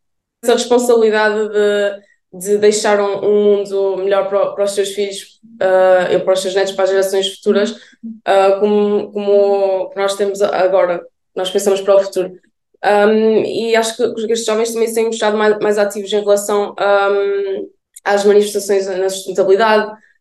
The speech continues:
a forma como, como pressionam os governos,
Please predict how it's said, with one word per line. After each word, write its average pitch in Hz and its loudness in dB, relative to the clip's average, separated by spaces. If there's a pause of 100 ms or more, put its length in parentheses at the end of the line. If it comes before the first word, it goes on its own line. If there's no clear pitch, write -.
(120)
a 185 -4
forma 202 4
como, 196 -4
como 196 -8
pressionam 196 2
os 185 -4
governos, 202 0